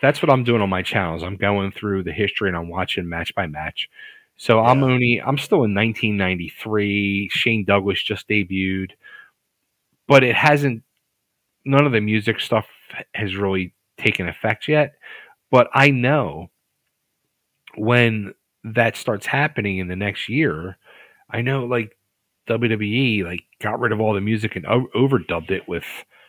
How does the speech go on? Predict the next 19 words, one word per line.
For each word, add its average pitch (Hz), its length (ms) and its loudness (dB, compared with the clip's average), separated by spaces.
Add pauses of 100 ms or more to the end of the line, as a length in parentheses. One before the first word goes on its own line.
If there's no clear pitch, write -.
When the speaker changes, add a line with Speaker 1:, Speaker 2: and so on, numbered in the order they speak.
(240)
Speaker 2:
Mm-hmm. 85 300 -10
Speaker 1:
their 95 240 2
own 95 500 2 (960)
s-, - 180 -16 (240)
self-made 104 600 0
music, 101 400 -2
and 98 120 -2
it's 92 80 -6
just, 110 220 -4
Speaker 2:
Yeah. 85 380 -2
Speaker 1:
it's - 100 -16 (460)
gonna 131 240 0
take - 480 -6
away 104 500 0
so 104 300 -4
much, 98 320 -4
and 92 60 -8
I'm 90 60 -8
gonna, 92 200 -4